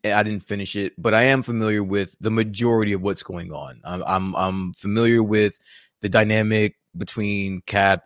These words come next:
and, and Iron Man and the Accord and all that shit. I'm, I'm familiar with all that shit. Um, and I know that the movie did take liberties, especially about the origin of why the Accord was, was even brought up. So I'm familiar,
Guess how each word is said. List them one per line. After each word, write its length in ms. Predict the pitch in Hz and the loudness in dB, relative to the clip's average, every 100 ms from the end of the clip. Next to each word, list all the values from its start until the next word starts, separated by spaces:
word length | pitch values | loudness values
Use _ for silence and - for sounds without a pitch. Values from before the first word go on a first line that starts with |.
| - | -4
and, 240 | 92 92 - | -4 -4 -4
and 320 | 92 95 92 | -4 -2 -2
Iron 360 | 87 92 90 90 | 0 2 0 -2
Man 460 | 90 90 90 90 - _ _ - | -2 -2 -4 -6 -12 _ _ -4
and 440 | 95 90 90 87 | -2 -2 -4 -6
the 160 | 98 92 | -4 -4
Accord 600 | - 101 95 90 90 90 | -2 0 2 2 0 -2
and 140 | 87 | -4
all 140 | 90 87 | -4 -2
that 200 | 90 - | -4 -4
shit. 220 | 95 85 | -4 -2
I'm, 320 | 87 90 90 85 | -2 -2 -4 -6
I'm 160 | 90 90 | -6 -6
familiar 440 | - 98 107 110 101 | -4 -2 0 0 0
with 180 | 92 | -2
all 120 | 90 87 | -2 0
that 200 | 90 - | -2 -4
shit. 300 | 85 80 - _ _ _ _ _ | -8 -8 -10 _ _ _ _ _
Um, 300 | 85 85 85 | -4 -2 -2
and 100 | 90 | -2
I 60 | 95 | 0
know 460 | 101 101 98 98 | 4 4 4 2
that 380 | 95 95 92 92 - | 0 0 0 -2 -4
the 200 | 95 92 | -2 0
movie 320 | 95 117 117 | 0 2 2
did 200 | 107 110 | 4 2
take 200 | 110 101 | 2 0
liberties, 380 | 98 95 95 92 | 0 0 0 -2
especially 440 | 87 110 - 101 | 0 0 2 0
about 220 | 95 92 - | 0 -2 -2
the 120 | 92 | -2
origin 420 | 98 98 95 92 | 0 0 0 -4
of 200 | 90 90 | -6 -2
why 480 | 95 92 92 92 90 - _ _ _ | 0 2 2 0 -2 -8 _ _ _
the 140 | - 92 | -4 -4
Accord 420 | - 90 90 - | 0 0 -2 -4
was, 260 | 90 85 - | -6 -8 -10
was 160 | 87 | -8
even 180 | 87 82 | -6 -8
brought 220 | 82 82 | -6 -4
up. 200 | 82 85 | -4 -6
So 180 | - 95 | 0 6
I'm 200 | 82 139 | 6 6
familiar, 540 | 135 151 147 123 98 | 4 4 6 8 6